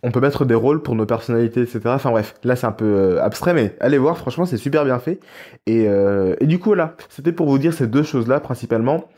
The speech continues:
Les liens sont dans la description, ce sera maintenant la description, euh, par défaut, donc ils seront dans tous les futurs liens, mais là c'était pour vous dire, voilà,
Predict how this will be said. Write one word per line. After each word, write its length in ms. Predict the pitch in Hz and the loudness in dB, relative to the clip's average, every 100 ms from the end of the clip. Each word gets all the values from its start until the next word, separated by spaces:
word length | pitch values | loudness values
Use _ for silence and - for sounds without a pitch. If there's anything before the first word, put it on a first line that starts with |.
| - - | -12 -2
Les 140 | 110 | 2
liens 220 | 117 151 | 2 2
sont 140 | 156 120 | 0 0
dans 140 | 113 | 2
la 80 | 113 | 2
description, 500 | 110 107 120 - 180 | 0 -2 -4 -2 0
ce 120 | 175 | 0
sera 160 | - 113 | -2 -2
maintenant 280 | 104 127 | -2 -2
la 100 | 123 | 0
description, 720 | 104 104 - 113 - 131 123 | 0 -2 -4 -8 -4 -2 0
euh, 40 | 120 | -2
par 180 | - 113 | -2 0
défaut, 380 | 113 107 147 147 - - - | -2 0 -2 -2 -14 -16 -8
donc 180 | 101 - | -6 -4
ils 60 | |
seront 160 | - 117 | -2 0
dans 120 | 107 | 0
tous 160 | - 131 | 0 0
les 240 | 113 107 - | 2 0 -6
futurs 580 | - 135 - 139 - | -6 -6 0 -2 0
liens, 360 | 107 117 143 156 | 0 2 2 0
mais 160 | 101 110 | 0 0
là 80 | |
c'était 220 | 127 - 110 | 0 -2 -2
pour 200 | 107 101 | -2 0
vous 140 | 104 | 0
dire, 160 | 107 107 | 0 2
voilà, 340 | 98 87 | 0 0